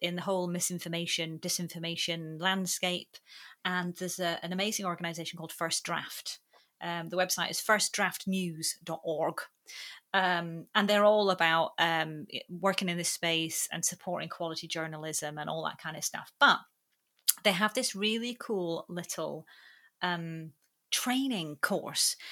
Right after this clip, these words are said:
and it's S M S, it's text message training course. So basically you sign up for it, it's free, you sign up for it and you get one text a day just for fourteen days.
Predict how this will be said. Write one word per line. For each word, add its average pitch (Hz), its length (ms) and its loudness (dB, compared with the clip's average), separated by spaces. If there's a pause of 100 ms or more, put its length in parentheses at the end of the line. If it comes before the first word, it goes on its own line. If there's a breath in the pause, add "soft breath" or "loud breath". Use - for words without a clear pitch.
(180 loud breath)
and 196 100 6
it's - 160 2
S 220 160 4
M 220 80 2
S, 214 240 2
it's 208 140 -2
text - 380 -2
message 190 400 -2
training 165 280 -6
course. - 440 -8 (480 loud breath)
So 202 280 4
basically 208 580 0
you 175 200 -2
sign 202 340 4
up 160 180 2
for 165 180 0
it, - 20 4
it's 170 100 0
free, 143 360 -2 (180 loud breath)
you 202 60 -2
sign 262 240 2
up - 120 -4
for - 180 -8
it 139 160 -6 (340 soft breath)
and 196 180 -2
you 196 100 -2
get 185 340 0
one 226 680 0
text - 640 -2 (100)
a 185 80 -2
day 160 600 -2 (300)
just 208 220 4
for 208 80 -6
fourteen 226 400 -2
days. 156 400 -6